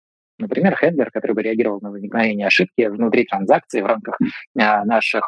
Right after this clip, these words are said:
э, J S-триггеров прямо внутри базы и отвечал бы чем-то более понятным. Это действительно полное вынесение всех, э, э, аргументов, предикатов, всего из кода. И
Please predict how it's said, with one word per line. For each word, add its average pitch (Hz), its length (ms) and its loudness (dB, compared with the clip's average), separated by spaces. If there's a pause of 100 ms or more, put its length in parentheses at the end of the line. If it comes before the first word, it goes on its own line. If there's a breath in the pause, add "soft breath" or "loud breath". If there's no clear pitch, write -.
э, 104 180 0
J 107 180 0
S-триггеров 110 500 -2
прямо 98 260 -4
внутри 107 280 -4
базы 127 380 2
и 127 160 0
отвечал 123 420 -2
бы 107 160 -4 (140)
чем-то 107 400 -2 (380)
более 113 340 6
понятным. 98 460 -4 (1000)
Это 131 220 4
действительно 131 420 2
полное 160 320 4
вынесение 123 640 4
всех, - 400 0
э, 101 180 2 (340 loud breath)
э, 123 40 2
аргументов, 110 840 4
предикатов, - 600 0
всего - 380 0 (580)
из 117 220 4
кода. 113 260 0 (1200)
И - 40 -2